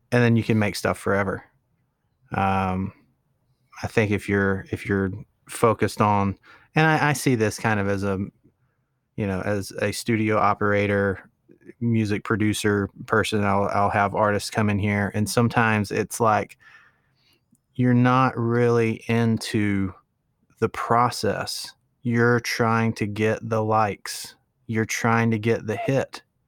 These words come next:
but that's not what this is actually about. It's, it's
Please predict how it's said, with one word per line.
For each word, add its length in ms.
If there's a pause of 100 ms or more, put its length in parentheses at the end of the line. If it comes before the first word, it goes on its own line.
(600)
but 160
that's 300
not 240
what 120
this 180
is 120
actually 460
about. 500
It's, 360
it's 440